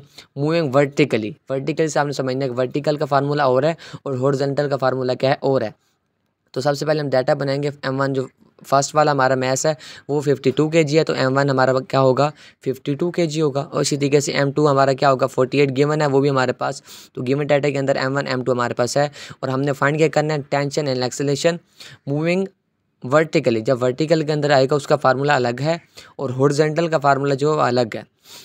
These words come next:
ठीक है, तो टेंशन जो है ये वर्टिकल में, तो टेंशन का फार्मूला होता है टू एम वन एम टू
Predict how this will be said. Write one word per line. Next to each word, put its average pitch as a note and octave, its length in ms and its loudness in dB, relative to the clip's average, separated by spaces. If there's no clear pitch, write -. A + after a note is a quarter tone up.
ठीक C#3+ 160 -2
है, E3+ 100 -4
तो C3 80 -4
टेंशन C#3+ 400 2
जो D#3+ 120 0
है D#3 140 2
ये D3+ 100 2
वर्टिकल C#3 440 4
में, D3+ 140 0
तो C#3 80 -4
टेंशन C3+ 320 -2
का C#3+ 80 -2
फार्मूला C3+ 360 2
होता C3 220 0
है C3 60 0
टू D3 400 -6
एम B2+ 200 -2
वन D#3+ 200 -4
एम C#3 220 -4
टू F3+ 260 2